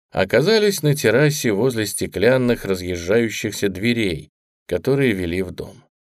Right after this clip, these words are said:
Николай попытался раздвинуть двери, но было заперто. "Пошли посмотрим", сказал Семёныч. "Что посмотрим?" "А что мы сюда припёрлись? Посмотрим, видно ли гостиную из окна".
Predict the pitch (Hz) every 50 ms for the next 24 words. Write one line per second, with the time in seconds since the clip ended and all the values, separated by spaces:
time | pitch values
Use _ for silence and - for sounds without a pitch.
0 | _ _ - 113 120 120 175 202 233 233 208 170 135 120 113 - 165 175 160 147
1 | - 135 131 131 110 98 92 123 185 196 165 139 113 98 92 98 95 95 90 85
2 | 78 - - - - 143 - 156 160 147 151 151 151 147 - 98 90 78 76 -
3 | - - - - - - - - _ _ _ _ _ _ _ _ _ _ _ -
4 | - 80 85 - - 107 123 113 98 107 98 - - - 95 104 104 95 98 -
5 | - - - - _ - - - - 92 90 85 85 - - 92 87 82 76 73
6 | - - - - _ _ _ _ _ _ - - - 104 - - 92 - - -
7 | 85 85 - - - - _ _ _ _ _ _ _ _ - - 110 113 - 165
8 | 175 151 135 120 - 139 135 131 113 98 120 131 131 123 143 123 107 85 76 69
9 | - - - _ _ _ _ _ - 127 135 - - 135 147 185 185 151 147 123
10 | 110 104 90 110 165 190 160 151 147 131 123 104 101 117 101 - - 107 131 151
11 | 147 127 113 101 95 92 87 - - 95 90 95 110 107